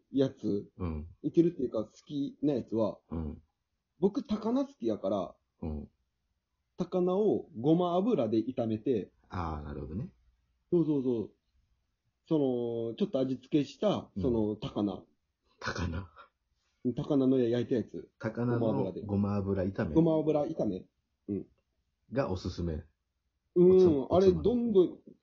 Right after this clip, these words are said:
Speaker 1: おつまみ。どんどんいけるよ。
Speaker 2: <laughs> どんどんおつまみって意味わかんないけど。
Speaker 1: <laughs> どんどん、どんどんおつまみ。
Speaker 2: はあ。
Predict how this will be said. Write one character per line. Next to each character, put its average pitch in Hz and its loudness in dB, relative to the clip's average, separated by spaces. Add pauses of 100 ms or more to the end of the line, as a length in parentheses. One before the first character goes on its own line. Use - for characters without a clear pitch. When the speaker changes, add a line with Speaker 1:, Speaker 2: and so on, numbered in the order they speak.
(280)
Speaker 1:
お 170 4
つ 151 -2
ま 120 4
み。 101 -2
ど 165 4
ん 220 0
ど 175 6
ん 131 6
い 131 -4
け 123 2
る 104 0
よ。 95 0 (340)
Speaker 2:
<laughs> - -20
ど 123 0
ん 185 2
ど 123 4
ん 101 -2
お 110 0
つ 123 -4
ま 110 2
み 73 -8
っ - -14
て - -8
意 120 -2
味 95 0
わ 82 -4
か 87 -4
ん 82 -8
な 73 -8
い 73 -12
け - -16
ど。 - -20 (480)
Speaker 1:
<laughs> - -
ど 170 4
ん 175 4
ど 147 -4
ん、 110 -12 (280)
ど 156 0
ん 170 0
ど 139 4
ん 120 0
お 120 -4
つ 117 -10
ま 107 0
み。 92 -8 (600)
Speaker 2:
は 135 -2
あ。 - -20